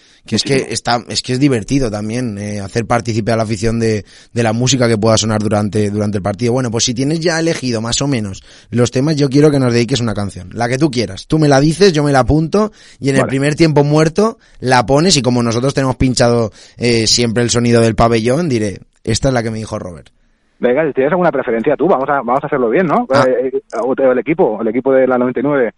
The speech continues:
Speaker 1: Es que, ¿sabes qué pasa, Robert? Es que a mí me gusta todo tipo de música y todo lo que me has dicho de, del rock, de pop, es que me encanta, me encanta. El
Speaker 2: Vale.
Speaker 1: regga-, el reggaetón sí que es verdad que de fiesta, pues, eh, me invita a, a, a bailar, a mí personalmente, pero,
Speaker 2: <laughs>
Speaker 1: pero yo de escuchar en casa no escucho reggaetón, sí que escucho mucho rock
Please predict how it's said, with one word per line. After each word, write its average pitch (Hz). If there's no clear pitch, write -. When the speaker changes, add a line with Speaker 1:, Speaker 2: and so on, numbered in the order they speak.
Speaker 1:
Es 127
que, 175
¿sabes 156
qué 135
pasa, 135
Robert? 143
Es 139
que -
a 147
mí 160
me 160
gusta 156
todo 156
tipo 139
de 131
música 131
y -
todo 139
lo 160
que 143
me 131
has 120
dicho 120
de, 117
del 107
rock, 113
de 107
pop, 113
es -
que 147
me 127
encanta, 110
me 113
encanta. 113
El 107
Speaker 2:
Vale. 127
Speaker 1:
regga-, 131
el 139
reggaetón 147
sí 170
que 165
es 170
verdad 156
que 165
de 139
fiesta, 139
pues, 127
eh, 135
me 147
invita 147
a, 127
a, 127
a 123
bailar, 123
a 120
mí 135
personalmente, 123
pero, 117
Speaker 2:
<laughs> -
Speaker 1:
pero 131
yo 139
de 165
escuchar 151
en 143
casa 143
no 147
escucho 127
reggaetón, 127
sí 123
que 123
escucho 127
mucho 123
rock 131